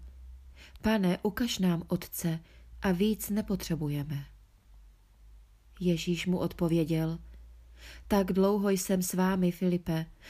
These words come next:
a ty mě neznáš? Kdo vidí mne, vidí Otce. Jak tedy můžeš říkat: 'Ukaž nám Otce'? Nevěříš, že já jsem v Otci a Otec je ve mně?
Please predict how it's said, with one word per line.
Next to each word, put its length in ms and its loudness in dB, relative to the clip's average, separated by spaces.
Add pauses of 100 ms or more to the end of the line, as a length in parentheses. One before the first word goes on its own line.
(160)
a 100 2
ty 140 2
mě 200 4
neznáš? 720 0 (920)
Kdo 280 4
vidí 320 2
mne, 420 0 (500)
vidí 360 2
Otce. 480 -4 (920)
Jak 220 2
tedy 260 2
můžeš 480 2
říkat: 540 0 (560)
'Ukaž 380 0
nám 280 2
Otce'? 540 -6 (1300)
Nevěříš, 920 2
že 200 2
já 240 4
jsem 360 0
v 140 -8
Otci 560 -4 (360)
a 240 -2
Otec 400 0
je 140 4
ve 140 0
mně? 320 -2